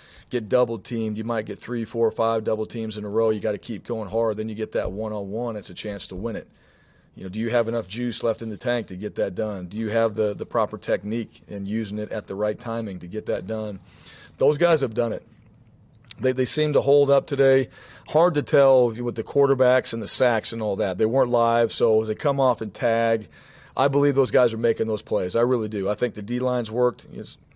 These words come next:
on tackling, you see 'em making plays on the running backs. And they're holding, they're holding up, you know, their end of the bargain up front, and guys are having to bounce. And when tailbacks have to bounce, if you're running something inside, it should force it to linebackers and safeties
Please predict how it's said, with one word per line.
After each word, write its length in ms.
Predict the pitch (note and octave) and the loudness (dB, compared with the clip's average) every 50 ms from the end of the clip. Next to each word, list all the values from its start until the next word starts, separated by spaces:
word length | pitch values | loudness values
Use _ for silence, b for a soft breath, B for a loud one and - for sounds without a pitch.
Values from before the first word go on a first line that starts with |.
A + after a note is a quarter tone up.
| _ _ - | _ _ -8
on 140 | - A2 G#2+ | -6 -6 -4
tackling, 500 | - B2 B2 B2 B2+ - - B2 B2 A#2+ | 0 2 2 2 2 0 0 -2 0 0
you 80 | A2+ G2+ | -2 -4
see 220 | - - C#3+ C3 | -4 -4 -2 -2
'em 120 | A#2+ A2+ A#2 | -2 0 2
making 260 | A#2+ A#2+ - A#2 G#2+ | 0 0 0 -2 -8
plays 360 | - - A#2+ A#2 A#2+ A#2+ G#2+ | -4 0 2 2 2 0 -2
on 80 | A2+ G#2+ | -4 -4
the 80 | G#2+ | -2
running 280 | G#2+ A2+ A#2+ B2 A#2 A2+ | -2 -2 -2 -2 0 0
backs. 400 | A#2 A2+ A#2 - - - - - b b b b b b b b b b b b b - | 0 0 0 0 -2 -6 -8 -8 b b b b b b b b b b b b b -10
And 560 | - A2 G#2+ G#2+ G#2+ G#2+ G#2 G#2+ G#2+ - G#2 | -4 -2 -2 -2 -2 -2 -4 -4 -6 -6 0
they're 180 | A#2+ C3+ D3 D3 | 4 4 4 4
holding, 580 | C#3+ C#3+ D#3 E3 D#3+ C#3+ C3+ B2 A#2+ A2 G2+ - _ _ _ _ _ _ - - | 4 4 2 2 2 0 -2 -2 -2 -6 -8 -12 _ _ _ _ _ _ -16 -2
they're 180 | G#2 A#2+ B2 | 2 2 2
holding 400 | A2+ C3+ C3+ C#3+ C3+ B2+ B2+ A#2+ | 4 4 4 4 4 2 0 2
up, 260 | A#2+ A#2+ A2+ - - _ _ A#2+ | 2 2 2 0 -4 _ _ -12
you 80 | A#2 | -8
know, 200 | G#2+ G#2 G#2+ G#2+ | -8 -6 -4 -4
their 200 | G2+ G2+ A#2+ B2 B2 | 2 4 4 6 6
end 100 | A#2 A2+ | 4 2
of 60 | G#2+ | -2
the 60 | G#2 | -2
bargain 400 | E2 G#2+ A#2 B2+ B2+ G#2 G#2 F#2+ | 2 2 4 4 4 2 0 -4
up 100 | F#2+ - | -6 -8
front, 320 | - - A#2+ B2 A#2+ G#2 F2+ | -4 -2 -2 -2 -2 -2 -4
and 100 | G2+ F2+ | -4 -2
guys 240 | G2 G#2+ A2 G2+ G2+ | 2 2 2 0 0
are 40 | G2+ | 0
having 140 | A#2 A2+ | 0 0
to 60 | G2+ F2+ | 0 -2
bounce. 480 | E2+ F#2+ G2 G#2 A#2+ - - - - B B B B B B B B B B B B B _ | -2 -4 -2 -2 -4 -6 -8 -12 -12 B B B B B B B B B B B B B _
And 420 | - G2 G#2 G2+ G#2 G2+ G#2 G2+ F#2+ | -6 -4 -2 -2 -2 -2 -4 -4 -4
when 140 | G#2 G#2 | -6 -6
tailbacks 560 | G2 - - C3+ B2+ B2+ A#2+ B2 A#2+ A2+ - - | -6 0 2 4 4 6 4 4 2 2 2 0
have 140 | A#2+ A2+ | 0 0
to 80 | - G2 | -2 -6
bounce, 400 | E2+ A#2 B2 C#3 C3+ B2+ A2 - | -2 0 0 2 2 0 -2 -4
if 60 | - | -10
you're 120 | G#2+ G#2 G2+ | -12 -6 -4
running 200 | A#2+ A#2+ A#2 A2 | -2 -2 -2 -4
something 360 | - - A#2 G#2+ G#2 G2+ G#2 | -4 -6 -6 -6 -6 -6 -6
inside, 420 | C3 D#3 D3 - - G#2 G#2+ A2 | -6 -4 -4 -2 -2 0 0 0
it 100 | A2 - | -2 -4
should 260 | - - - A#2 G#2 | -6 -6 -6 -6 -6
force 340 | - - A2+ A#2 A#2+ A2 - | -6 -6 -4 -2 -2 -2 -4
it 80 | A2 - | -10 -6
to 100 | - A#2 | -6 -6
linebackers 580 | G#2+ G#2+ A2 A2+ A2 G#2+ A2 G2+ G2 - G2+ F2 | -4 -2 -4 -4 -2 -2 -2 -2 -2 -4 -10 -12
and 80 | F#2+ | -10
safeties 520 | - - A#2 A2+ G#2+ - - D#2+ D2 - | -4 -2 0 0 -2 -2 -8 -12 -12 -12